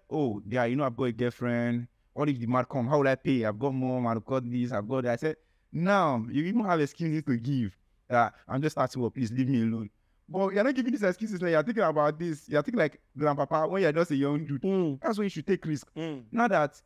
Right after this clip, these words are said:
Speaker 1: he's now, he's now almost like trapped. He's not in the rat race.
Speaker 2: Mm.
Speaker 1: You go to work, pay bills, stay at home, go to
Speaker 2: Struggle.
Speaker 1: work, like that. He kept doing that. But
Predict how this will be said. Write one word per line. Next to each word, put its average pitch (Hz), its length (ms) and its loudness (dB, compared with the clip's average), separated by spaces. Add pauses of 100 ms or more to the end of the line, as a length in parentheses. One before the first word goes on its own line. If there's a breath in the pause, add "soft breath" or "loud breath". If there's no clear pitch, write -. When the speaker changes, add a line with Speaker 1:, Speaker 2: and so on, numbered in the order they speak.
Speaker 1:
he's 147 140 -2
now, 170 220 0
he's 139 140 -2
now 180 140 0
almost 165 300 -2
like 131 220 2 (120)
trapped. - 440 -2
He's 117 140 -4
not 156 120 4
in 151 80 2
the 123 80 2
rat 139 220 2
race. 117 280 0 (120)
Speaker 2:
Mm. 131 220 -2 (340)
Speaker 1:
You 107 140 -6
go 127 140 0
to 135 140 -2
work, 127 320 0 (1000)
pay 147 160 2
bills, 135 520 0 (540)
stay - 220 0
at 143 160 2
home, 151 380 -2 (640)
go 123 60 -6
to 147 40 0
Speaker 2:
Struggle. 135 580 0
Speaker 1:
work, 107 100 -6
like 131 200 -4
that. 143 400 2
He 131 80 -10
kept 156 220 -2
doing 147 140 0
that. 127 160 0
But 151 220 -2